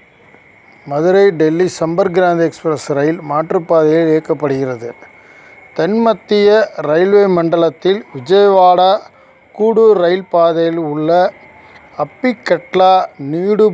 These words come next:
பு-, புரோலோ மற்றும் சுந்துரு ரயில் நிலையத்தில் மூணாவது ரயில் பாதைக்கான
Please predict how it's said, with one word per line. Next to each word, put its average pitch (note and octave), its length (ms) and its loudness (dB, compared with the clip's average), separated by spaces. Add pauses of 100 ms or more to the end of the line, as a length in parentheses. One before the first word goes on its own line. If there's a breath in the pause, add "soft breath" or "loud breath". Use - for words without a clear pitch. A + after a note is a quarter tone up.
பு-, E3 340 2 (220)
புரோலோ F3 480 2 (680 loud breath)
மற்றும் F3 380 -2 (220)
சுந்துரு G3 540 2 (320)
ரயில் F3 260 0
நிலையத்தில் E3+ 480 0 (140)
மூணாவது G3+ 480 2 (100)
ரயில் F3+ 260 0 (600 loud breath)
பாதைக்கான E3 640 0